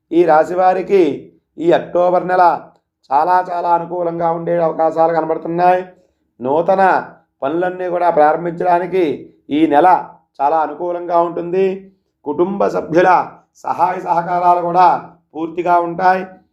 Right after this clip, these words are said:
ఆరోగ్య విషయాల్లో మటుక్కి శ్రద్ధ వహించాలి. వృత్తి ఉద్యోగాల్లో ఉన్నత పదవులు పొందుతారు.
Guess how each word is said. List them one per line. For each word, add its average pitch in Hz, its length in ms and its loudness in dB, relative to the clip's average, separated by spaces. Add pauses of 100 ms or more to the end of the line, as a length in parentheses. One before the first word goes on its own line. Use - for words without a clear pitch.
(220)
ఆరోగ్య 175 580 -2
విషయాల్లో 180 600 0
మటుక్కి 175 420 2 (460)
శ్రద్ధ 143 260 -4
వహించాలి. 156 680 2 (560)
వృత్తి 135 260 -8
ఉద్యోగాల్లో 170 920 2 (420)
ఉన్నత 160 240 -6
పదవులు 175 360 -4
పొందుతారు. 170 600 2